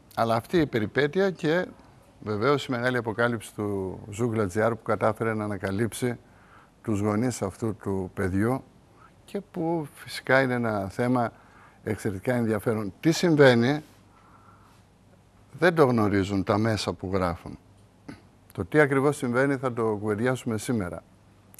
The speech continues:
Και ποια είναι η εξέλιξη των πραγμάτων, γιατί παρουσιάζει ένα εξαιρετικό ενδιαφέρον η εξέλιξη αυτής της ιστορίας,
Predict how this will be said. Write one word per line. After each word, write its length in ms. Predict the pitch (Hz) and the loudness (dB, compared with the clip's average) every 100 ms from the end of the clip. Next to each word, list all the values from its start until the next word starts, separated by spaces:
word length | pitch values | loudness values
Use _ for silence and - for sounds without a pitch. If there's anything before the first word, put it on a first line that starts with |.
| - | -18
Και 160 | - 104 | -4 -4
ποια 240 | - 123 | 0 2
είναι 140 | 131 127 | 4 2
η 40 | |
εξέλιξη 520 | 110 - 123 113 - | 0 0 0 0 -4
των 260 | - 98 95 | -4 -4 -2
πραγμάτων, 600 | 98 92 98 92 90 107 | -2 -2 -2 -4 -4 -4
γιατί 360 | 104 98 - | -2 -4 -4
παρουσιάζει 720 | 98 104 98 - 117 110 110 104 - - - - - | -4 -4 -4 0 0 0 -2 -6 -12 -20 -20 -20 -10
ένα 520 | 104 113 120 113 107 | -4 -2 0 0 -2
εξαιρετικό 540 | 101 - 107 95 - 139 | -4 -4 -4 -4 -2 0
ενδιαφέρον 600 | 123 113 95 135 120 110 | 2 0 2 0 2 0
η 40 | |
εξέλιξη 580 | 104 - 135 120 - 107 | -2 0 0 0 -2 -4
αυτής 400 | 95 - 113 - | -6 -2 -4 -4
της 240 | - 87 | -8 -8
ιστορίας, 680 | - - 92 98 131 160 - | -8 -6 -4 0 0 -2 -8